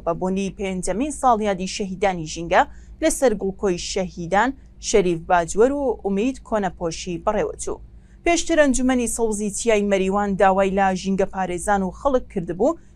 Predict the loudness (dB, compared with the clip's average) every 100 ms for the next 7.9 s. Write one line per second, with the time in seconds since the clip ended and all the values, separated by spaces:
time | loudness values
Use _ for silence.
0 | -4 2 4 4 2 2 0 -2 -4 -4
1 | -4 0 0 0 -2 -6 0 2 2 -2
2 | -2 -2 0 2 2 2 2 0 0 2
3 | 2 -2 -16 -20 -20 -18 0 4 4 2
4 | 0 2 2 -2 -2 -2 -2 -2 -4 -2
5 | -2 -2 4 4 4 -4 -4 0 2 2
6 | 0 -2 -2 -2 -2 -2 -2 -4 -6 -4
7 | -2 -2 -2 0 0 2 2 2